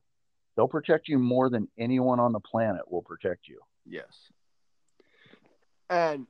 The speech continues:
Speaker 2: <clears throat> if I can just give a even brief, ambiguous story, even just from my own experience. Um, as I've said already, I, I don't come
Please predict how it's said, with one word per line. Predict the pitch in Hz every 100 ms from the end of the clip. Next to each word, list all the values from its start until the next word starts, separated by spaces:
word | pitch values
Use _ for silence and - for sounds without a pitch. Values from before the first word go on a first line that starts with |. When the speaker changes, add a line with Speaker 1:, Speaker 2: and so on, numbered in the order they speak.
| _
Speaker 2:
<clears throat> | _ 226 214 185 156 131 _ _ _ _ _ _ _ _ _ _ -
if | 110 110
I | 117
can | 110 123 104 95
just | 95 87
give | 113 101
a | 95 85 80 _ _ - _ _ _ _ _ _ _ _ _ _ -
even | 107 104 92 90
brief, | 101 104 98 92 _ _ _ _ _ _ _ _
ambiguous | 95 104 107 107 101 85 -
story, | - 101 110 104 76
even | 80 78 78 60 64 67 _ _ _ _
just | 107 98
from | - 90
my | 80
own | 82 104
experience. | 85 - 80 73 71 65 - _ _ _ _ _ - - _ _ _
Um, | 87 85 67 57 50 _ _ _ _ _ _ _ _ _ _ _
as | 110 117 104
I've | 92
said | - 110 101
already, | 90 90 101 110 90
I, | 80 87 _
I | 80 90
don't | 92 87 87 -
come | 117 101 107